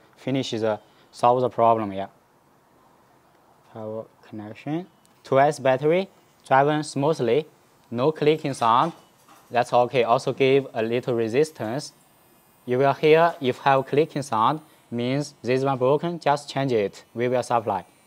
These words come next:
So this one good, that's how to check.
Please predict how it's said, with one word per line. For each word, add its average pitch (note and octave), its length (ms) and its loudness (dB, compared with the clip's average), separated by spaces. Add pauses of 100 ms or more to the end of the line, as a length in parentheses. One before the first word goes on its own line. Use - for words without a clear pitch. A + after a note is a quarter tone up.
(1080)
So C#3+ 300 -2
this C#3+ 200 2
one D#3 180 2
good, D#3+ 300 4 (200)
that's C3 240 4
how D#3 240 4
to C#3+ 120 -4
check. G#2+ 340 4